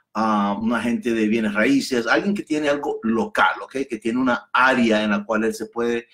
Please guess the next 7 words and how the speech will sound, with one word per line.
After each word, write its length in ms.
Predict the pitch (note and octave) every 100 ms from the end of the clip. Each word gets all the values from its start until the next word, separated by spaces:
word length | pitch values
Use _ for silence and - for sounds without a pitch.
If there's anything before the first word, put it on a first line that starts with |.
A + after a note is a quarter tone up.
| - - -
establecer 760 | G2+ - G#2 G#2 G2+ A#2 A2
como 360 | - G#2 G#2+ G#2
un 300 | G#2 A2 G#2+
experto 840 | - - - - D3 A2 - A#2 - _ -
en 180 | A2+ G#2
su 160 | A#2
rama, 560 | G#2 A2+ A2+ A2+ G#2